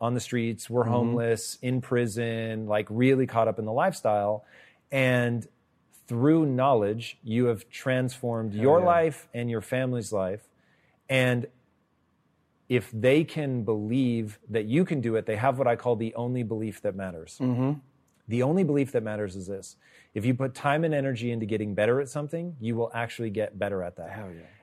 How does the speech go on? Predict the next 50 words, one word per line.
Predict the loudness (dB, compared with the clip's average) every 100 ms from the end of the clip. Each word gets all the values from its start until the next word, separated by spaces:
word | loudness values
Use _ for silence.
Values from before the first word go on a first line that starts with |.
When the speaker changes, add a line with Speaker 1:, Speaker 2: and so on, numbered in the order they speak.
| -4
Speaker 1:
And | 0
that | 2
is | 2 -2
true | -6 0 2
for | 4 2 2 0
every | 0 0
human. | -2 -6 -8 -8
Now, | -2 0 -2 -6 -10
why | -8 2 4 6 6 4
is | 2 0
that | -2
the | -2 0
only | 2 4 2
belief | -2 -6 -6
that | -10
matters? | -10 -16 -20 -10 -6
Because | -2 2 2 2
your | 0 0
behaviors | 0 -2 2 2 2 0 -2
follow | 2 2 2
your | -2
beliefs | -2 -2 0 -2 -2
and | -8 -6
only | -4 -2 -2
behaviors | -4 -4 -4 -4 -6
matter. | -8 -8 -12 -16 -4
Speaker 2:
Mm. | -2 -2 0
Speaker 1:
So | 6 6 6 0
if | 2 2 4
you | 4
invest | 4 4 4 2 -6
in | -8
the |
stock | 0 2 2
market, | -2 -6 -6 -2
even | 0 0
if | 0
you | 0
don't | 0 0
believe | 0 0
in | -2
it, | -6 -6
Speaker 2:
Mm-hmm. | -4 -2 -4 -6 -2
Speaker 1:
your | -2
investment | 2 0 0 -4 -6 -4
could | -4 -4
still | -4 -2
go | 2 4
up. | 4 2
Speaker 2:
Mm-hmm. | 0 2 0